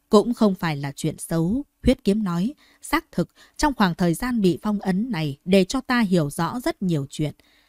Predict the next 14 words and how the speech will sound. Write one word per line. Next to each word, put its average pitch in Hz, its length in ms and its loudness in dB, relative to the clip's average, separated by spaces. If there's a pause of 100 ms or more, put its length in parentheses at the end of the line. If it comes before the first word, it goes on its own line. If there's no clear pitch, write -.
(140)
Nam 185 240 4
tử 160 240 0
áo 175 220 -4
xanh 196 260 -4
cười 156 280 -4
nói, 156 280 -4 (340)
"Tiếp 262 240 4
theo, 180 280 -2 (100)
ngươi 220 180 6
có 294 140 2
dự 185 180 2
định 170 260 0
thế 277 120 -2
nào?" 160 320 -4